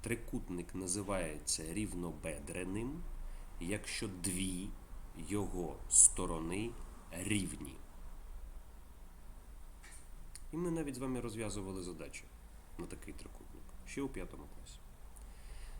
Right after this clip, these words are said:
Трикутник називається рівнобедреним, якщо дві його сторони рівні. Поставили точечку. І пишемо наступне речення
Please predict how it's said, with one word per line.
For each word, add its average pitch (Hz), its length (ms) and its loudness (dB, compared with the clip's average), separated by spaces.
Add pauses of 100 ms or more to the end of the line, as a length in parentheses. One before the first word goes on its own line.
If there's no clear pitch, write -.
(140)
Трикутник 120 520 0
називається 98 680 2
рівнобедреним, 92 1080 2 (100)
якщо 95 460 0
дві 87 420 -2 (120)
його 85 580 -2
сторони 82 680 6 (260)
рівні. 90 600 0 (220)
Поставили 101 540 0
точечку. - 640 -8 (1900)
І 120 80 -2
пишемо 151 420 2
наступне 123 480 4
речення 85 420 0